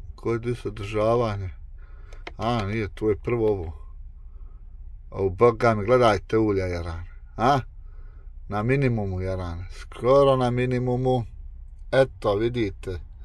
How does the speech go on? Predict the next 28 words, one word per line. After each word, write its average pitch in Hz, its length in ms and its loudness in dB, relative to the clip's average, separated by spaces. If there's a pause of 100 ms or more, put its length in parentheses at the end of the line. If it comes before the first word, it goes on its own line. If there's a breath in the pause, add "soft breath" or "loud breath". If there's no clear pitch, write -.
(640 soft breath)
Treba 139 380 8
nekad 131 380 6
i 110 80 2
provjeriti 123 580 6
ulja, 127 220 10
ali 120 120 8
ovo 127 240 8
je 110 60 4
dobro, 123 300 4
hajde. 107 420 0
Sad 127 240 0
kad 117 200 0
uđemo 113 440 4
dole, 123 300 6 (920 soft breath)
pa 110 140 0
ćemo 110 360 0
onaj, 110 500 4 (3250 loud breath)
evo, 120 280 2
ravnomjerno 113 580 4
troši, 120 580 0 (180)
malo 120 240 6
desnu 113 440 2
više 110 360 -2
troši 113 420 -2
nego 110 240 0
lijevu 110 340 4
ovu 98 220 0
zadnju, 113 500 0